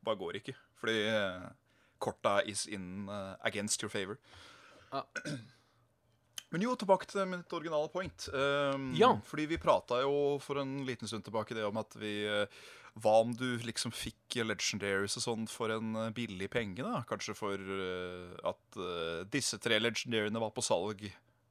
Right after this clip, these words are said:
Speaker 1: for denne
Speaker 2: Ja.
Speaker 1: uka, eller denne måneden, til og med. Eh, men da har de jo som halvveis kommet med det på en måned. Og det er jo
Speaker 2: Ja.
Speaker 1: denne her fem dollars startepakkesaketingen, der hvor du får en random class legendary, og så får du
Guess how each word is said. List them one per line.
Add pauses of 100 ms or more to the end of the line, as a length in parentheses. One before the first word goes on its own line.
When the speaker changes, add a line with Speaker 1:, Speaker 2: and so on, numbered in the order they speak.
Speaker 1:
for
denne
Speaker 2:
Ja.
Speaker 1:
uka,
eller
denne
måneden, (180)
til
og
med. (1040)
Eh,
men
da
har
de
jo
som
halvveis
kommet
med
det (720)
på (120)
en
måned. (540)
Og
det
er
jo
Speaker 2:
Ja.
Speaker 1:
denne
her
fem
dollars (320)
startepakkesaketingen,
der
hvor
du
får (160)
en
random
class
legendary,
og
så
får
du